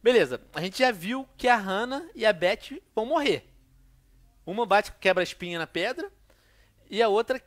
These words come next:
quebra, bate a parede. Nossa, foca.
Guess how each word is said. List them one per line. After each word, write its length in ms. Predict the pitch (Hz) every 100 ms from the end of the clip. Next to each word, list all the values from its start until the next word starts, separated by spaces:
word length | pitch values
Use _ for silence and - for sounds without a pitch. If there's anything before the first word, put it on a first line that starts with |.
| _
quebra, 480 | - 240 247 247 254 - _ _ _ _ - - _ _ -
bate 220 | 165 202
a 40 |
parede. 360 | 233 233 170 135
Nossa, 320 | 175 - - _ - _ _
foca. 440 | - - 175 -